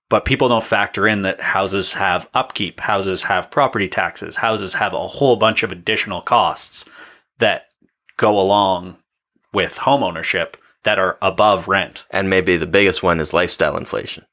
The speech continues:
Speaker 1: Lifestyle inflation's a huge one. And, I mean, the other factor is think of how much interest you're paying on your mortgage.
Speaker 2: Right.
Speaker 1: I mean, I know one day,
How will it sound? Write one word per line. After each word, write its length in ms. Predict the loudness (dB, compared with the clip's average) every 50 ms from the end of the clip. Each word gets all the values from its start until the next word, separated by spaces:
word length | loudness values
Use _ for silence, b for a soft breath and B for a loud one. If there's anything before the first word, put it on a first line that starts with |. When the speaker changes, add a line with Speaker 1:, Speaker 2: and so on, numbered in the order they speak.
| _ _ _
Speaker 1:
Lifestyle 540 | -2 0 0 0 0 0 0 2 2 2 0
inflation's 440 | 0 2 2 2 2 0 0 0 -2
a 40 | -2
huge 320 | -2 0 0 0 0 -2
one. 280 | -6 -8 -8 -10 -12 -18 b b b b b b b b b _ _ _
And, 240 | -2 0 0 -2 -4 -8 -8 _
I 100 | -2 -2
mean, 320 | 0 0 0 0 0 -2 -4 -2
the 100 | 0 2
other 240 | 4 4 4 2 0
factor 480 | 0 0 0 0 0 -2 -2 0 0
is 280 | 0 0 -2 -4 -10 -12 _ _ _ _ _ _ -20 -16
think 320 | -6 -2 -2 -2 0 2
of 440 | 2 2 2 0 -6 -12 -18 -20 -20 _ _ -8
how 260 | -4 0 0 2 2
much 240 | 2 2 2 0 -2 -2 _
interest 460 | -2 -2 0 0 0 0 0 0 -2
you're 100 | -4 -4
paying 280 | -2 0 0 0 0 -2
on 80 | -4
your 80 | -6 -4
mortgage. 560 | -2 0 0 0 0 -4 -8 -8 -8 -8 -8 _ _ _ _ _ _ _ _ _ _ _ _ _ _ _ _ _ _ -6 -4
Speaker 2:
Right. 160 | -4 -2 -2 -2
Speaker 1:
I 100 | -2 0
mean, 180 | 2 2 2 2
I 100 | 2 2
know 160 | 4 4 2
one 400 | 2 2 4 2 2 4 2 2
day, 380 | 4 4 4 4 4 2 0